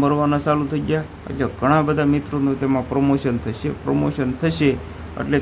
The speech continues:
તે પણ જગ્યા ખાલી થશે. એટલે જે જુલાઈમાં આપણે કીધું છે કે જૂન એન્ડ અથવા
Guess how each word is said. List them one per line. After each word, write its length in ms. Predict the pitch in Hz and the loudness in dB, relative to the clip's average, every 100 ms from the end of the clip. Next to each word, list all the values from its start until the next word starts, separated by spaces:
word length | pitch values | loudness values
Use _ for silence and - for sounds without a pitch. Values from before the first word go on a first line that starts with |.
| - | 2
તે 140 | 165 | 0
પણ 240 | 165 165 147 | 2 2 2
જગ્યા 320 | 147 147 131 | 2 0 2
ખાલી 240 | 139 127 113 | 0 0 -4
થશે. 300 | 110 - 117 - - - - - - - - | -6 -8 -10 -12 -14 -14 -14 -14 -14 -8 -2
એટલે 340 | 156 151 123 - - - - - - - - 151 | 0 2 -2 -4 -12 -14 -14 -14 -12 -12 -8 0
જે 100 | 160 | 2
જુલાઈમાં 520 | 156 165 175 175 170 156 | 4 4 4 4 4 2
આપણે 220 | 160 156 | 2 -2
કીધું 300 | 156 156 151 | -2 -4 -4
છે 140 | 160 | -4
કે 180 | 143 151 147 147 - - - - 90 104 | -4 -2 -2 -4 -12 -16 -14 -10 -8 0
જૂન 260 | 147 165 160 | 4 6 6
એન્ડ 240 | 156 156 | 4 2
અથવા 300 | 147 143 147 | 0 0 -2